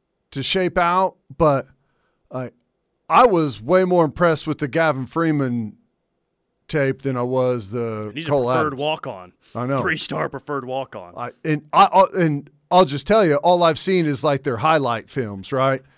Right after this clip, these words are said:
Speaker 1: And when you look at those two guys' highlight films, it, it, like, just, it, it doesn't look close. But,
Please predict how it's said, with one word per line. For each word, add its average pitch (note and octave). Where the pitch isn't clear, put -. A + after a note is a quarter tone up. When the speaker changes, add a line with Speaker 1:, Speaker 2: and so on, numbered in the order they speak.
Speaker 1:
And D3
when D3+
you G#3+
look F#3+
at E3+
those D3+
two E3
guys' C#3+
highlight D3
films, C3
it, E3
it, D#3+
like, C#3
just, F3
it, F#3
it D3
doesn't F#3+
look F3
close. E3
But, C#3+